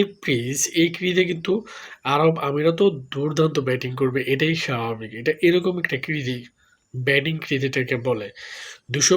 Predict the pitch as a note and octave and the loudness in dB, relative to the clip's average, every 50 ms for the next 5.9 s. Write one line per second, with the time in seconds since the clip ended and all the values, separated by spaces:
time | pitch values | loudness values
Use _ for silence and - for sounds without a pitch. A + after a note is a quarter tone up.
0 | F3 F#3 G3 F#3+ F#3 F3+ E3 D#3+ D3+ D#3 D3+ F3 E3+ E3+ E3+ E3 E3+ D#3+ D#3 C3 | 4 4 2 2 2 2 2 2 2 2 2 2 4 4 4 4 4 4 2 0
1 | A#2+ - - C#3+ C#3 B2+ B2 B2+ C3 B2+ B2+ A#2+ B2+ D3 F3+ - - - - - | -2 -2 -2 0 0 0 -2 -2 -4 -4 -2 -2 0 0 0 0 -2 -6 -10 -16
2 | - - - - - _ _ _ - C3 C3+ C3 - - C#3 C3+ - C#3+ C#3+ D3 | -18 -18 -18 -20 -20 _ _ _ -4 -2 -2 -2 0 0 0 0 2 0 0 -2
3 | D3+ D3+ E3 D3 D3+ C#3+ C#3 C3+ C#3 C3+ B2+ - - C3 B2 - - D3 C3 C3+ | 0 0 2 4 6 6 6 6 4 2 2 0 -2 -4 -4 -4 -2 -2 0 0
4 | C3 C3 C3 C#3 C3+ C3+ C#3 C3+ C3+ C3+ C3 C3+ C3 C3 B2 C#3 C3 A#2+ C3+ A#2+ | 0 0 0 0 0 -2 -4 -4 -4 -2 -2 0 0 0 0 0 0 0 -2 -2
5 | - C3 A#2 G#2 G#2 G2+ - - - - - - - - _ - - A#2 - | -2 -2 -4 -4 -6 -10 -14 -20 -20 -20 -20 -20 -20 -20 _ -18 -18 -18 -18